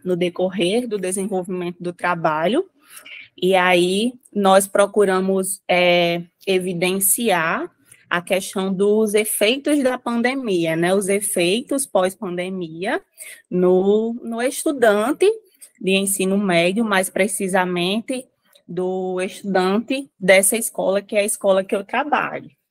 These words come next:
E aí, nessa perspectiva, nós iremos investigar essas competências, essas, é, habilidades também com base na B N C C, é, que se trata do autoconhecimento e autocuidado,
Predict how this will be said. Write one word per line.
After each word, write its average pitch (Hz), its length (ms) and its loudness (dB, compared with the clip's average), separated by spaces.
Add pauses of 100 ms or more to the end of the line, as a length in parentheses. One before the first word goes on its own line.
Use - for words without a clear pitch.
(180)
E 185 140 -2
aí, 180 240 2
nessa 196 340 0
perspectiva, 208 1200 -4 (540)
nós 185 260 2
iremos 196 580 -2 (200)
investigar 196 1000 0 (320)
essas 196 340 0
competências, 185 1000 -4
essas, 190 520 -2 (300)
é, 180 320 2
habilidades 175 800 -2
também 185 420 -2
com 202 160 -2
base 170 320 0
na 175 140 -2
B 165 160 -6 (120)
N 226 140 -4
C 214 280 -2
C, 170 520 -6 (580)
é, 170 500 -4
que 196 80 -10
se 185 160 -10
trata 180 300 -4
do 175 160 -2
autoconhecimento 175 960 -2
e - 20 6
autocuidado, 180 960 0